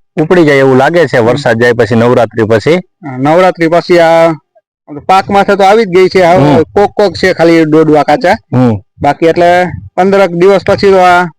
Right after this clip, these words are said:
Speaker 2: ઉપાડવાની ચાલુ કરવી પડે એવું છે, લાગે છે.
Speaker 1: હમ.
Speaker 2: બાકી આમાં આ વર્ષે તમને કેટલું ઉત્પાદન આવે એવું લાગે છે આ મગફળીમાં, અત્યારે એકસો અઠ્ઠાવીસ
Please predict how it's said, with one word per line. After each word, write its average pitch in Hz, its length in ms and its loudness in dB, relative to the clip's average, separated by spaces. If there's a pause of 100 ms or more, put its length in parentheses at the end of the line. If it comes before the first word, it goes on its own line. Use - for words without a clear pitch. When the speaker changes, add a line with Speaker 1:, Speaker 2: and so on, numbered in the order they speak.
Speaker 2:
ઉપાડવાની 180 500 0
ચાલુ 175 260 2
કરવી 156 260 0
પડે 151 200 0
એવું 147 180 2
છે, 147 120 -8
લાગે 143 340 0
છે. 139 140 -4 (240)
Speaker 1:
હમ. 120 180 0 (2500)
Speaker 2:
બાકી - 180 -10
આમાં 175 300 2
આ 202 40 4
વર્ષે 214 240 2
તમને 220 380 0
કેટલું 233 360 0
ઉત્પાદન 175 420 0
આવે 170 160 4
એવું 156 180 0
લાગે 147 300 2
છે 147 140 -2
આ 139 240 0
મગફળીમાં, 143 560 0
અત્યારે 147 180 0
એકસો 156 240 -2
અઠ્ઠાવીસ 143 440 0